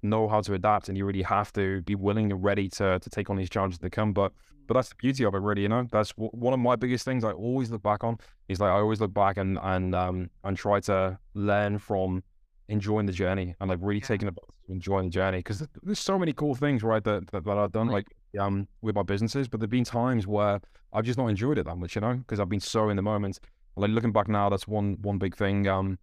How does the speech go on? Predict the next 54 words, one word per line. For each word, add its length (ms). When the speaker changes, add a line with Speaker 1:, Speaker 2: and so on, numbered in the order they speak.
Speaker 1:
that 80
I 80
really, 440
uh, 220
I 60
really 180
tried 200
to 60
do, 120
is 140
just 160
enjoy 380
the 80
process 300
more. 280
Speaker 2:
And 100
I 60
love 260
that. 220
That's 220
so 180
nice 220
that 60
you 60
said 240
that 240
too, 160
because, 300
you 100
know, 140
it's 160
so, 240
it's 180
so 160
funny 280
when 120
you 240
think 180
about 380
growing 320
up, 180
everyone's 280
like, 160
"Reach 200
for 120
the 40
stars, 640
look 200
at 80
the 80
horizon." 760
But 140
if 140
you 120